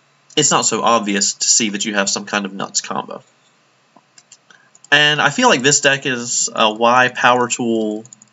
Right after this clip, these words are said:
was, uh, I, I, the, uh, sorry, sorry, I ski-, I skipped over something. I don't, I don't know if I mentioned it. The, the conversation originally started because someone mentioned Power Tool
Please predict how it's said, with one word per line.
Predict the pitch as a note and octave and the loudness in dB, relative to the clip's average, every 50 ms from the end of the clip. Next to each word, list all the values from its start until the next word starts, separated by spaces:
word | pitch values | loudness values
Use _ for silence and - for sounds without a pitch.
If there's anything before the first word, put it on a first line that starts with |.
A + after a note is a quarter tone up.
| _ - _ - - _ _ _ _ _ _ _ _ _ _ - | _ -20 _ -20 -20 _ _ _ _ _ _ _ _ _ _ -4
was, | A#2 A2+ A2+ A2+ A2+ A2 A2 A2 G#2+ A2 | 0 2 4 4 4 4 0 -2 -2 -2
uh, | G#2+ | -2
I, | G#2 G2+ G2+ G2+ G2+ G2+ G2+ - - - - | 0 0 -2 -2 -2 -4 -6 -8 -8 -10 -10
I, | - - - - - - - - - - _ _ _ _ _ _ _ _ _ - - - | -8 -8 -10 -10 -10 -14 -16 -16 -18 -20 _ _ _ _ _ _ _ _ _ -20 -20 -16
the, | - A#2+ A#2 B2 B2+ A#2+ A#2 | -10 -4 0 0 2 2 2
uh, | A2+ G#2+ G#2 G2+ - - - - - _ _ _ _ _ _ _ _ _ _ _ _ _ _ _ _ | 2 2 0 -2 -6 -8 -14 -20 -20 _ _ _ _ _ _ _ _ _ _ _ _ _ _ _ _
sorry, | - - - - G2+ G#2 - C2+ - - | -12 -8 -6 -4 -4 -4 -4 -6 -8 -8
sorry, | - - C#2+ | -8 -8 -8
I | - | -8
ski-, | - - - - - | -8 -8 -8 -6 -6
I | - | -6
skipped | - - - - - - | -6 -6 -8 -8 -8 -8
over | - - - A2 | -10 -8 -8 -8
something. | - - - - - | -10 -10 -10 -10 -8
I | G#2 | -6
don't, | G#2 G2+ G2+ - | -6 -6 -8 -6
I | - | -6
don't | G#2+ G2+ G2+ | -6 -4 -4
know | |
if | G2+ G2+ | -6 -6
I | F#2 | -8
mentioned | G2+ G2+ G#2 - - - F#2+ - | -8 -6 -8 -6 -6 -6 -8 -8
it. | - - | -8 -8
The, | - F2+ E2+ | -8 -8 -6
the | G#2 A#2 G#2+ G#2+ G#2 | -6 -4 -4 -4 -4
conversation | G#2 C3+ C3 A#2 A2 G2+ F#3+ F3 - A#2 G#2+ | -2 0 0 0 0 -2 -4 -4 -6 -6 -6
originally | G#2+ G#2 G#2 G2+ | -6 -6 -8 -8
started | - - G2+ G2 G#2 G#2 G#2 G2+ - - - - - - - - _ _ - | -6 -4 -2 -2 -2 -4 -6 -8 -12 -18 -20 -20 -20 -20 -20 -20 _ _ -8
because | - A2+ A2+ G#2 G2 - | -4 -2 0 0 0 0
someone | - A#2 G#2+ G#2+ G#2 | -2 -2 -2 -4 -6
mentioned | G2+ G2+ - G#2+ G2+ - | -6 -6 -6 -8 -6 -2
Power | - G2+ G2+ G2+ G2+ | 0 0 2 0 0
Tool | - - G#3 G3+ G3+ G3 G3 | -2 -2 -2 0 0 -2 -4